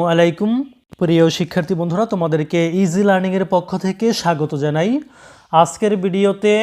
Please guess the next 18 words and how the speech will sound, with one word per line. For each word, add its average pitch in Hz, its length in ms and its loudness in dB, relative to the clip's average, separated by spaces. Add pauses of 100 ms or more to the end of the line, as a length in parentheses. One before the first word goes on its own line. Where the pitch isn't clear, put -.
(880)
অষ্টম 175 420 -2
শ্রেণীর 180 460 -2
নতুন 180 260 -4
কারিকুলামের 170 600 0 (120)
ইসলাম 190 260 -4
শিক্ষা 160 300 -6
বইয়ের 147 380 -2
পৃষ্ঠা 196 280 -4
নাম্বার 196 280 0
একশো 180 240 -2 (100)
নয় 196 240 2
এর 165 180 0
সমাধান 151 360 -4
করে 135 180 -4
দিচ্ছি। 135 280 -8 (580)
একশো 160 180 -6 (100)
নয় 190 200 0
পেজে 202 240 -2